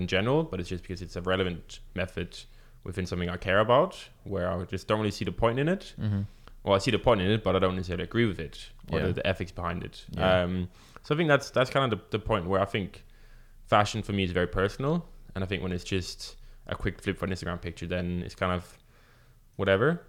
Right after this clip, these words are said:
Speaker 1: Uh, but at the same time, Ari is super open about it. He doesn't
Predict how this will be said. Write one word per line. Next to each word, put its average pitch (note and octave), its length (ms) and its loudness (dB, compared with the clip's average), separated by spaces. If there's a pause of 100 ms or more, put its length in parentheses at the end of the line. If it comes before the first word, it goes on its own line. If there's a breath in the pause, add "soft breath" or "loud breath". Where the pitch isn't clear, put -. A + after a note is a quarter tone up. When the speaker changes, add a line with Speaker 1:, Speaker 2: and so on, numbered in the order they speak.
(240)
Speaker 1:
Uh, G2+ 400 2
but F2+ 120 0
at - 20 4
the G#2 40 2
same A2+ 200 4
time, F#2+ 460 2
Ari G2 300 6
is F2+ 80 -2
super - 180 -2
open F#2 180 2
about G#2 260 6
it. - 340 0 (180)
He G2+ 160 -2
doesn't F#2 640 2